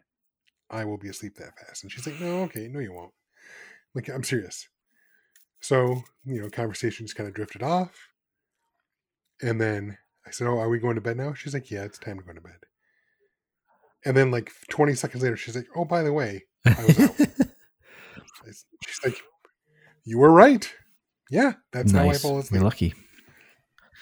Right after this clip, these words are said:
Speaker 1: Time to go.
Speaker 2: You were lucky. Well, we've got a jam-packed show that hopefully doesn't put you to sleep. Um, but if, if, if we do, we'll blame it at, blame it on Michael's
Speaker 1: <laughs>
Speaker 2: somber, nice voice. Um,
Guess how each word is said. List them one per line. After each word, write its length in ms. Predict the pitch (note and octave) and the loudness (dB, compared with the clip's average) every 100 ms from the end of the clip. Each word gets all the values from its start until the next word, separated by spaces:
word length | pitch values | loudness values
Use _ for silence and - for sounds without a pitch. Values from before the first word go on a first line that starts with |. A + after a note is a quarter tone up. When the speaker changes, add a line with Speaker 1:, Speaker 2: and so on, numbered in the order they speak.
| - - - | -20 -20 -10
Speaker 1:
Time 220 | C3 C#3+ | -4 -2
to 40 | C#3+ | -2
go. 200 | A#2+ G2+ - - - C3 | -4 -8 -16 -20 2 8
Speaker 2:
You 60 | |
were 60 | C3+ | 10
lucky. 220 | C#3+ C#3 | 10 8
Well, 240 | D3+ F#3 F3+ | 8 8 8
we've 140 | G3+ | 8
got 120 | B3 | 8
a 520 | G#3 D#3 A#2+ - - - _ _ _ _ - | 10 8 6 2 -4 -8 _ _ _ _ 0
jam-packed 540 | - D3 D3+ D#3 C#3 | 6 8 10 10 8
show 200 | - D3 C3+ | 8 8 10
that 100 | B2+ | 10
hopefully 260 | C#3 C#3 | 10 8
doesn't 340 | A#2 C3 D3 A#2+ | 10 10 10 8
put 140 | - | 8
you 80 | - | 6
to 60 | |
sleep. 420 | F#2 - G2+ - _ - | 4 6 4 4 _ 0
Um, 480 | G#2+ G2+ F#2 F#2 F#2 - | 4 6 4 2 0 4
but 140 | A2+ | 6
if, 120 | G#2 - | 6 2
if, 340 | B2 - - - | -2 -2 -6 -2
if 180 | B2 - | 0 4
we 80 | A2 | 4
do, 260 | F#2+ F#2+ G2 | 6 6 4
we'll 340 | F#2 G2+ F2+ - | 2 0 0 2
blame 180 | F#2 | 4
it 40 | F2+ | 4
at, 100 | - _ _ | 0 _ _
blame 200 | - C#3 | 6 8
it 60 | A#2+ | 10
on 100 | A#2+ | 10
Michael's 400 | G#2+ A2 G#2 A#3 | 10 10 10 8
Speaker 1:
<laughs> 0 | |
Speaker 2:
somber, 640 | A#3+ G#2+ G#2+ G2+ G2+ E2+ - | 8 8 8 8 6 4 0
nice 260 | F#2 F2+ - | 4 4 2
voice. 400 | E2 E2 - - _ - | 2 2 -2 -10 _ 2
Um, 420 | C#3 C3+ C3 A2 | 6 8 8 6